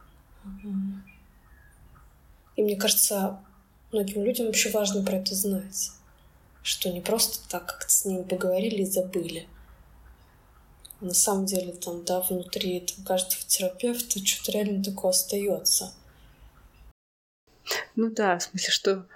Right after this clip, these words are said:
Speaker 2: возможно, терапевт поселился у клиента и продолжает там жить, но на самом деле и клиент поселился у терапевта, когда он так по-настоящему в отношениях,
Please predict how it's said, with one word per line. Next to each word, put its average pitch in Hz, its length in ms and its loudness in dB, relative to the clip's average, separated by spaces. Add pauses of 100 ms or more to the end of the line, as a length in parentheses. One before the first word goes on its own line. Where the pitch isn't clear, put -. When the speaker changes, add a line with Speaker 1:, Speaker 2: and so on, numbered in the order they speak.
(180)
Speaker 2:
возможно, 202 540 4
терапевт 214 960 2
поселился 220 840 4
у 196 140 4
клиента 208 720 2
и 190 100 4
продолжает 196 720 2
там 196 240 2
жить, 190 400 2 (260)
но 208 80 4
на 208 60 0
самом 233 280 2
деле 214 280 2
и 202 40 -2
клиент 214 800 2 (540)
поселился 180 600 2
у 180 40 2
терапевта, 196 960 2 (100)
когда 175 340 2
он 170 160 0
так - 300 -6 (200)
по-настоящему 190 760 2
в 180 100 2
отношениях, 190 800 2